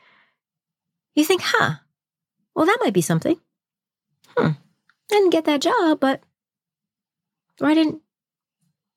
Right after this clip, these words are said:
find that person, or it didn't work out," or whatever happened.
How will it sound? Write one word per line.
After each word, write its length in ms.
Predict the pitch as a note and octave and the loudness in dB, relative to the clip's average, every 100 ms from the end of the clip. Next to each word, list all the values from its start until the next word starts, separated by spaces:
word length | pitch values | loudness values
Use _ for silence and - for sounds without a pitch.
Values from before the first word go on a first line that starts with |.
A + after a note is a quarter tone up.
| _ | _
find 220 | - B3+ B3+ | -2 0 0
that 160 | A#3+ _ - | -4 _ -8
person, 420 | - - A#3 C4+ | -4 0 0 0
or 80 | A3 | 0
it 80 | G#3 | 0
didn't 240 | C4+ C4+ | -2 0
work 220 | B3 B3+ | -2 -2
out," 240 | D#4 E4 B3+ | 0 2 2
or 100 | G#3+ | 2
whatever 500 | B3 - C4+ C#4 D4 | 0 0 -2 0 -2
happened. 600 | - C#4+ - - - | -2 -6 -6 -8 -12